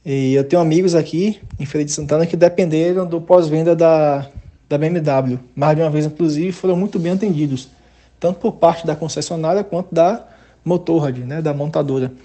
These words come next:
Só que a moto que de fato me interessou, a Big Trail, foi a Tiger novecentos.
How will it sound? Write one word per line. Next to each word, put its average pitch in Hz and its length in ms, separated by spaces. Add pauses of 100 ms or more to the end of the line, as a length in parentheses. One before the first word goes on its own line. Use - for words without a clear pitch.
(560)
Só - 240
que 247 580
a 233 160
moto 226 320
que 247 120
de 247 100
fato 180 400
me 202 60
interessou, 190 720
a 165 60
Big 156 220
Trail, 175 460
foi - 240
a 202 80
Tiger 175 260
novecentos. 185 560